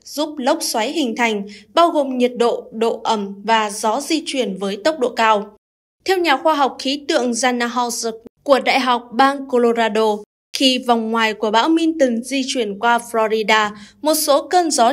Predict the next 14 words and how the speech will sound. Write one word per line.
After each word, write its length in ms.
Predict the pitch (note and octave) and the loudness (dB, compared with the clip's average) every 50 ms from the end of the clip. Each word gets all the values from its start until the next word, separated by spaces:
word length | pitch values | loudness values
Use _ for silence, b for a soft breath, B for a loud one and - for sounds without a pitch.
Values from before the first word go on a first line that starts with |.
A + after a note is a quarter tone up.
| B3+ | 2
chéo 340 | B3 - B3 A3 G#3 A3 G#3+ - | 0 -2 0 2 0 0 0 -2
cách 200 | F#4+ G4 G4 D#4 | -2 -2 -2 -2
mặt 180 | B3 A#3 A3+ A#3+ | -4 -4 -4 -2
đất 160 | G3+ B3 D4+ - - - - - _ _ | 2 0 0 0 -2 -16 -20 -20 _ _
khoảng 480 | _ - - C#4 B3 A3 G3+ G3 G#3 A#3+ | _ 0 2 2 2 2 0 -2 0 0
năm 260 | A#3+ A#3+ A#3+ A#3 A3+ | 2 2 0 0 0
đến 280 | A3+ G#3+ A3 A#3+ A3+ | 0 2 0 0 0
tám 240 | - G#3+ G#3 A3+ D4 D#4+ - | 0 0 0 0 -2 -4 -2
ki-lô-mét 500 | D4 C4 A#3 G#3+ G#3 G#3+ A#3 D#4 - - | -2 0 0 2 2 0 0 -2 -2 -2
đã 140 | G#3+ B3 D#4 D4+ | -2 -2 -2 0
chém 320 | - - B3+ A#3 C4+ E4+ F#4 | 0 0 0 2 2 0 0
vào 140 | F4 C4+ | 0 0
bão 180 | G3+ G#3 G3+ B3 | 0 0 0 0
Milton. 500 | C#4+ C#4 B3+ A#3 A#3 A#3 A3 G#3+ G3+ G3 | 0 -2 -2 -2 -2 -2 -2 0 -2 -6